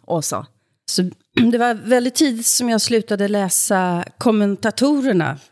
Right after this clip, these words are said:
Speaker 2: eh, om det inte är så att de kan väldigt mycket om Ryssland eller om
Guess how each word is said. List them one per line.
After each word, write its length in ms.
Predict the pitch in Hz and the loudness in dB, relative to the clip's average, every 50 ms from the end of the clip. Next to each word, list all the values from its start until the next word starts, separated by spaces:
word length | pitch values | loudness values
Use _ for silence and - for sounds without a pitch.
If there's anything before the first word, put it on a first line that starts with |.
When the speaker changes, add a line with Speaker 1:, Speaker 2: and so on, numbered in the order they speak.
| - _ | -20 _
Speaker 2:
eh, 320 | - - 180 175 175 175 196 | -2 0 0 0 2 2 2
om 100 | 202 190 | 2 2
det 60 | 190 | 2
inte 240 | 190 170 - - 190 | 0 -2 -2 -2 -2
är 180 | 185 170 170 | -2 -2 -2
så 280 | 165 - - 175 170 175 | -2 -4 -4 -4 -4 -4
att 220 | 175 165 - _ | -6 -6 -10 _
de 500 | - 175 165 165 165 165 165 170 175 180 - | -6 -4 -4 -4 -6 -6 -6 -8 -8 -10 -10
kan 480 | - - 196 208 220 214 196 190 175 175 | -4 -2 0 0 2 2 0 0 -2 -2
väldigt 280 | 190 185 160 165 - | -2 -2 -2 -2 -2
mycket 180 | - 180 - - | -4 -4 -2 -2
om 80 | 180 170 | -4 -2
Ryssland 600 | 202 208 - - - - 208 196 - 165 175 175 | -2 0 0 0 0 -2 -2 -4 -2 -4 -4 -6
eller 480 | - 180 170 175 180 180 - 90 - - | -6 -6 -6 -6 -6 -8 -8 -8 -6 -6
om 420 | 160 165 170 170 180 180 180 | -4 -4 -4 -6 -6 -8 -8